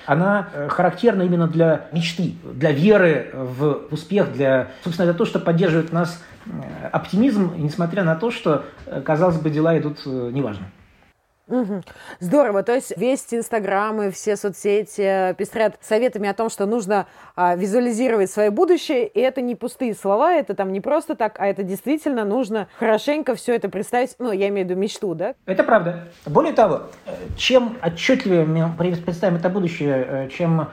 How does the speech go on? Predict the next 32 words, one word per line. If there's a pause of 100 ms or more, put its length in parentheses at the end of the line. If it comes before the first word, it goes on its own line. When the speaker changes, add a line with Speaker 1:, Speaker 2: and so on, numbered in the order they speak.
(120)
Speaker 1:
больше
мы
привяжем
его
с,
э,
к
каким-то, (260)
э,
знакомым
нам (460)
людям, (200)
к
той
местности,
которая (100)
нам
знакома, (200)
тем,
э,
легче
нам (180)
его
планировать, (140)
э,
тем
легче
нам,
э, (340)
представить
разные
сценарии